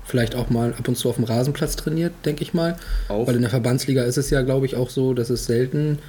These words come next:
Speaker 1: oder zumindest nicht mehr so viele Kunstrasenplätze gibt, ne?
Speaker 2: Genau, also natürlich, ähm,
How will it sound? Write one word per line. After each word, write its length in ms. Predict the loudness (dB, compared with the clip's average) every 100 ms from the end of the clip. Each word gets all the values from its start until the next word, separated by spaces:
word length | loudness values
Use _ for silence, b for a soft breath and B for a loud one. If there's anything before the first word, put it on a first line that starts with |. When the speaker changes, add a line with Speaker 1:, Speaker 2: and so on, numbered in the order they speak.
| -4
Speaker 1:
oder 100 | 0
zumindest 240 | 2 2
nicht 80 | 2
mehr 120 | 0
so 140 | 2 0
viele 220 | 0 -2
Kunstrasenplätze 840 | 0 -2 -2 -2 0 2 0 2
gibt, 260 | 2 0 2
ne? 140 | 0 0 B B B B -4
Speaker 2:
Genau, 240 | 0 2
also 160 | 0 2
natürlich, 560 | 2 2 0 0 0 -4
ähm, 240 | -4 -4